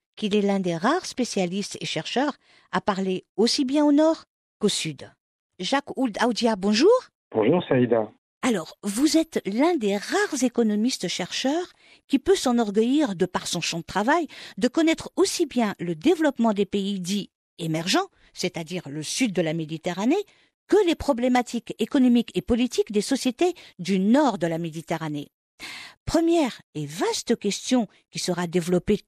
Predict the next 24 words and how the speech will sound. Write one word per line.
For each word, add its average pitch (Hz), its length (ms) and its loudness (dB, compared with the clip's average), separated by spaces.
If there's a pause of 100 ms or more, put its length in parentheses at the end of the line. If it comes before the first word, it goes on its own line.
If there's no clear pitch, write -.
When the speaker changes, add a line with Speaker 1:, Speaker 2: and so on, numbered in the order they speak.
Speaker 1:
tout 427 280 4
au 240 60 4
long 233 240 2
de 180 160 -2
notre 170 300 -4
entretien, 180 460 -2
si 226 180 -4
vous 165 80 -4
le 156 80 -4
voulez 165 240 -4
bien. 202 220 0 (680)
Selon 349 280 2 (100)
vos 247 180 2
analyses, 185 580 -2 (220)
en 233 100 2
ce 381 240 2
moment 294 300 6
de 165 160 0
forte - 560 -4 (300)
turbulence 240 640 0
mondiale, 180 480 -2 (300)
comment 302 300 4
se - 180 -2
porte - 400 -2